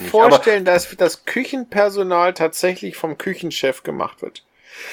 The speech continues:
Speaker 2: Weil der ja im Prinzip als einziger das einschätzen kann, wer die Fähigkeiten hat, die er braucht oder nicht. Also, ob du da irgend so einen Personalchef hast,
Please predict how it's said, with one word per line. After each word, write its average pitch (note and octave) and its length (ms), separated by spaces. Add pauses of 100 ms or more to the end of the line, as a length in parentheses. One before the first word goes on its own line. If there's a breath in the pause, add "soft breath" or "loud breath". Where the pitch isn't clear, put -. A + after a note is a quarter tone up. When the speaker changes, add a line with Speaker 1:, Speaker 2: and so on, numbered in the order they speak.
(160 loud breath)
Speaker 2:
Weil D#3+ 160
der F#3+ 200
ja A3 180
im G#3 100
Prinzip G#3 560
als F3+ 260
einziger G#3 580
das F3 180
einschätzen F#3 680
kann, F#3 340 (640)
wer D#3 360
die E3+ 140
Fähigkeiten D#3+ 920
hat, D3+ 260
die C3+ 100
er B2 100
braucht B2 400
oder - 160
nicht. - 320 (1080 soft breath)
Also, D#3+ 280 (160 soft breath)
ob G3 200
du G#3 100
da F#3 160
irgend F#3+ 220
so F#3+ 60
einen F3+ 120
Personalchef F3 960
hast, G#3+ 360